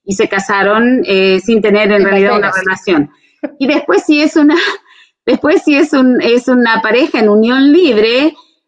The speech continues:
Speaker 1: eh, obviamente ahí no hay matrimonio, entonces, para que sea legal, tienen que haber vivido juntos bajo el mismo techo por lo menos por un año, pero eso es para unión libre. Si es matrimonio, al día siguiente pueden mandar los papeles, pero si es unión libre, tienen que demostrar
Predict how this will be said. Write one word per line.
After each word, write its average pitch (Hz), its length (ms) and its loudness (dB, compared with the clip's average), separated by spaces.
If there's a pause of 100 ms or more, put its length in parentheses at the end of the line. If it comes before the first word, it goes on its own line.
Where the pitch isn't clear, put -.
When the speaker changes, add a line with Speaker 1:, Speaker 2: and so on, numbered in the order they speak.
(120)
Speaker 1:
eh, 220 200 -2
obviamente 240 400 2
ahí 240 120 2
no 240 100 2
hay 233 100 0
matrimonio, 226 920 2
entonces, 240 640 -2 (140)
para 220 160 -2
que 208 100 -2
sea 233 220 -2
legal, 226 840 0
tienen 247 260 0
que 226 100 -2
haber 226 180 -2
vivido 233 840 0
juntos 214 600 0
bajo 196 240 -2
el 202 60 2
mismo 311 260 2
techo 254 320 -2
por 208 120 -4
lo 208 120 0
menos 220 140 -6
por 208 160 0
un 220 200 2
año, 185 480 2
pero 220 160 0
eso 285 140 -2
es 311 200 -2
para 220 220 -4
unión 226 400 0
libre. 175 460 0 (400)
Si 294 160 -2
es 311 80 2
matrimonio, 285 800 2 (140)
al 208 160 -2
día 269 200 0
siguiente 254 520 -2
pueden 202 280 2
mandar 180 340 2
los 175 120 -6
papeles, 156 560 -4
pero 190 160 -2
si 262 240 -2
es 277 200 -4
unión 254 360 0
libre, 277 300 2
tienen 247 360 0
que 233 80 -4
demostrar 220 560 -2